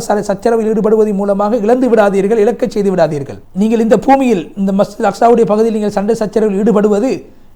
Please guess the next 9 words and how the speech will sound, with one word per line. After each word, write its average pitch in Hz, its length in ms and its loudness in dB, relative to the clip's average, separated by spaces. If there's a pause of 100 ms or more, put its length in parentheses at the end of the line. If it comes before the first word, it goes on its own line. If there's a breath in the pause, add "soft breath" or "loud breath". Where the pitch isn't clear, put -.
இந்த 170 180 -6
என்னுடைய 175 340 -2
கண்ணியத்தை 196 260 -2
இழக்க 185 280 -2
செய்துவிடும் 120 420 -8 (140)
என்று 160 560 -4
ஹத்தீப் 175 160 -6
அவர்கள் 156 260 -2
இறுதியாக 147 500 -4